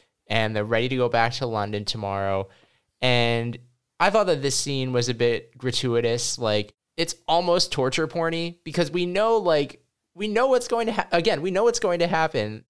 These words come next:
The only reason that they're showing us Harry and William at this point is to make us feel sad and sorry for them. I don't know.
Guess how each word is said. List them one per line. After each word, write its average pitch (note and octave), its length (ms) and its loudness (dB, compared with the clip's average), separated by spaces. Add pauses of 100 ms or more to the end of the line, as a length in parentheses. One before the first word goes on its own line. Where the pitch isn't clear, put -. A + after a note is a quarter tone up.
(140)
The D#3+ 240 -4
only G#3+ 320 0
reason D#3 440 -2
that C3 160 0
they're C3+ 140 2
showing C#3 400 2
us A#2+ 220 0
Harry B2+ 280 2
and A#2+ 100 -2
William A#2 300 0
at G#2+ 80 -4
this A2+ 160 0
point G#2 400 -4
is A#2 160 -2
to C3 120 -4
make A#2+ 220 -2
us A#2 140 2
feel A2+ 240 -2
sad G2+ 520 0 (260)
and A#2+ 160 -4
sorry G#2+ 320 2
for G#2 180 -6
them. G2 320 -4 (320)
I D#3+ 120 2
don't F#3+ 160 4
know. A#2 280 2